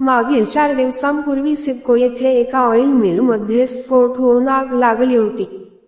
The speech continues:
त्या घटनेत ऑइल मिल मालकासह पाच जण जखमी झाले होते. आज पुन्हा नांदेड शहरातील आनंद नगर भागात आगीची घटना घडली. आनंद नगर भागातील महालक्ष्मी मॉल,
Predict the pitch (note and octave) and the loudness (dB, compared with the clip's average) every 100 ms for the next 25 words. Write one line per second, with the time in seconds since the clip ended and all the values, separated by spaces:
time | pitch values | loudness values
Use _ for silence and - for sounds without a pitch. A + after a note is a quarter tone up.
0 | _ _ _ - B3+ C#4+ C4+ C#4+ D4+ C#4 | _ _ _ -6 -4 0 0 0 -2 -2
1 | A#3 A#3+ C#4 C#4+ B3 - D4+ A#3+ A3+ A#3 | -2 0 2 2 2 0 0 0 0 -2
2 | A#3 C#4 - C4+ C4+ - D4+ D#4+ D4 B3+ | -6 -8 -4 -2 -2 -4 -2 0 0 -2
3 | B3+ D4 E4 D#4 B3+ A3 G#3 G#3+ F#3+ F#3+ | -4 -2 -2 0 0 0 0 -4 -10 -10
4 | - - - C#4 D4+ D4+ D#4 C4+ D4 D#4 | -20 -20 -6 -4 -4 -4 0 0 0 0
5 | C4+ A#3 B3+ C#4+ - C4+ B3 A#3+ B3 D4 | -2 0 0 0 -4 -4 -2 -2 -2 -2
6 | A#3+ G#3+ B3 C#4 C#4+ C#4+ A#3 A#3+ B3+ A#3+ | -2 0 0 0 0 0 0 0 0 -2
7 | A3+ A3+ A3+ A3+ G#3+ C#4+ D4 D4 B3+ B3 | -2 -2 0 -2 0 -2 -4 -2 -2 0
8 | A#3 A3 A3 G#3 G3 - - - _ B3 | -2 0 0 0 -2 -4 -14 -18 _ -2
9 | B3+ C#4 C#4+ C#4 C4+ C4 A#3 D4 D4 C4+ | 0 2 2 2 2 2 2 0 0 -4
10 | A#3+ B3 B3+ D#4 C4+ A3+ A3 A3+ A3 B3 | -2 -2 -2 -2 -2 0 0 0 -2 -2
11 | C4 B3 B3 | 0 2 0